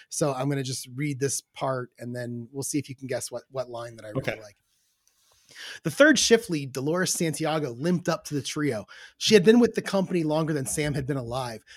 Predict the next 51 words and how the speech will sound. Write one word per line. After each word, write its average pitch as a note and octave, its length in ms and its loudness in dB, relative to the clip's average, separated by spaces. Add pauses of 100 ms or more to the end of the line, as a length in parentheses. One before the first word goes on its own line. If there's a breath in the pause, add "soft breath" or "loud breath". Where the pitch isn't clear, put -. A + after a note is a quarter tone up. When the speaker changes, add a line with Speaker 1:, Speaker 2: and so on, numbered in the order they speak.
Speaker 1:
and D#3 80 2
it E3 60 0
only G#3 160 6
took G3 160 -2
a F3 60 0
few F3+ 220 -2
minutes D#3+ 340 0
to C#3 100 -10
understand C#3+ 540 -4
she - 140 -4
was D3 140 -6
the C#3+ 80 -4
real C#3 240 -2
brains B2+ 400 -6
of A2 120 -10
the A2+ 100 -8
operation. A2 600 -10 (340 soft breath)
She - 200 4
ran A3 240 8
the F3 60 2
day-to-day, D3 540 0
told C#3 280 -8
everyone D#3+ 320 2
what D3 140 -2
to C3 80 -10
do, C3+ 320 -2
and B2+ 100 -6
instead D3+ 260 -4
of E3 80 -4
hiding D#3 400 -2
away C#3+ 220 0
from C3+ 180 -8
the C3 100 -6
employees, A#2+ 600 -8 (320 soft breath)
like C#3+ 140 -2
a C#3 60 -4
lot E3 240 4
of C#3+ 40 0
the B2 60 -6
managers, A#2 580 -8
she - 200 2
had F3+ 80 4
a D#3 40 0
desk D3 320 -4
in C#3+ 80 -4
the B2+ 60 -8
center D3+ 280 -4
of C3 80 -6
the B2 80 -10
floor C#3+ 300 -4
where A#2+ 160 -8